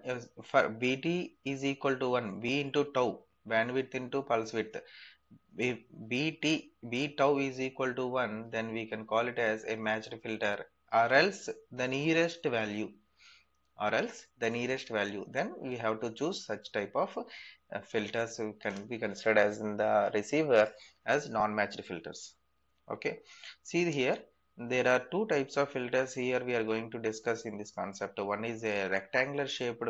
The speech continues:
passband filter, rectangular shaped passband filter. Another one is a single tuned R L C resonant passband filter.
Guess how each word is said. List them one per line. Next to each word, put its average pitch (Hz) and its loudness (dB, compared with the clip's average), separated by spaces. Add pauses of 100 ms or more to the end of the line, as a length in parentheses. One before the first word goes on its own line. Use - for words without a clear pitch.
passband 107 0
filter, 110 -2 (1900)
rectangular 127 0
shaped 117 -2
passband 107 0
filter. 110 0
Another 107 0
one 110 -2
is 107 -4
a 101 -4
single 135 -2
tuned 127 -4 (140)
R 110 2
L 110 0
C 160 -6
resonant 104 -8
passband 95 -4
filter. - -10